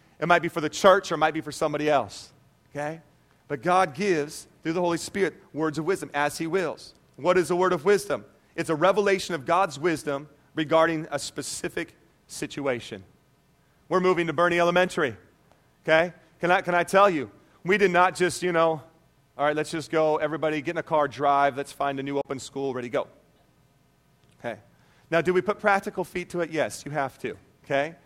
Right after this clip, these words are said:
There's divine sovereignty and human responsibility. But we prayed. God closed the door at Adams Elementary. We thought we thought that we were gonna go and be, uh, one church in two locations. We're gonna have this, and we're gonna open up Adams Elementary. God shut that door.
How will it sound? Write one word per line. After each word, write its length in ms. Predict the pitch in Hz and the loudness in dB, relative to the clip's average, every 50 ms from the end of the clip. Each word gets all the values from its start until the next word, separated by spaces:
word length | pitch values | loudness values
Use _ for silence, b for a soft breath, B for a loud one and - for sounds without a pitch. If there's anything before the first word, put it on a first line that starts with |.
| b b b | b b b
There's 120 | 131 135 | -10 -10
divine 360 | 120 - 143 123 156 156 165 156 | -8 -6 -4 -2 0 -2 -2 -2
sovereignty 420 | - - 156 151 147 147 135 147 | -2 0 0 0 0 -2 -6 -8
and 80 | 139 131 | -8 -8
human 200 | 143 139 139 135 | -8 -8 -8 -8
responsibility. 600 | 131 - - 139 131 123 131 131 131 143 131 117 - b b b b b | -8 -8 -4 -4 -4 -4 -6 -6 -4 -4 -4 -4 -6 b b b b b
But 100 | 180 180 | 0 2
we 120 | 170 170 | 2 2
prayed. 400 | 165 - 180 185 170 143 117 101 - _ b b b b | -2 0 2 4 4 4 2 -2 -8 _ b b b b
God 240 | 160 165 175 170 | 2 2 2 2
closed 260 | - - 185 175 165 135 | 2 0 -2 -2 -2 -2
the 60 | 160 | -4
door 200 | 147 165 165 160 | -2 0 0 4
at 60 | - | 6
Adams 360 | 160 165 170 170 165 151 139 | 6 6 6 6 2 0 0
Elementary. 400 | 143 143 139 139 131 - - 127 | -2 0 0 -2 -4 -4 -4 -8
We 180 | 127 143 196 202 | -6 -4 -6 -4
thought 400 | - - 175 170 180 202 208 - - b b b b 147 | 0 4 4 6 6 4 0 -4 -14 b b b b -6
we 160 | 165 220 233 | -4 -4 -4
thought 340 | 185 - 190 180 180 180 175 | -2 2 4 4 4 4 2
that 80 | 170 | -2
we 120 | 160 170 175 | -2 -2 -2
were 100 | 160 170 | -2 -2
gonna 220 | 151 175 175 170 | -2 -2 -2 -2
go 340 | 139 175 170 180 180 180 170 B B B | 2 4 4 4 4 2 0 B B B
and 140 | B 156 151 | B -4 -2
be, 240 | 151 156 143 120 B B B B | -2 -2 -2 -4 B B B B
uh, 160 | 120 143 147 139 | 0 0 0 0
one 240 | 160 147 180 185 180 | 2 2 0 0 0
church 240 | - 190 180 175 - | 0 -2 -2 -2 -2
in 80 | 156 | -8
two 140 | - 185 180 | -6 -4 -2
locations. 440 | 170 165 - 175 165 156 131 135 123 | -2 -2 0 0 0 0 -2 -6 -8
We're 80 | 147 | -8
gonna 120 | 143 143 143 | -6 -2 0
have 160 | 143 139 127 | 0 0 0
this, 260 | 131 185 202 190 - | 0 0 0 0 -2
and 80 | 170 156 | -4 -6
we're 80 | 143 | -6
gonna 120 | 139 143 147 | -6 -4 -4
open 200 | 151 156 - 151 | -4 -4 -4 -4
up 80 | 143 | -2
Adams 280 | - 143 139 143 139 - | 0 2 2 0 0 -2
Elementary. 340 | 143 139 139 143 135 - 131 | -4 -2 -2 -4 -6 -6 -4
God 260 | 113 156 151 135 135 | 0 2 0 0 0
shut 220 | - - - - | -2 -4 -4 -2
that 180 | - 156 147 147 | -2 -2 -2 -2
door. 280 | 151 160 151 131 104 | -2 -4 -4 -4 -6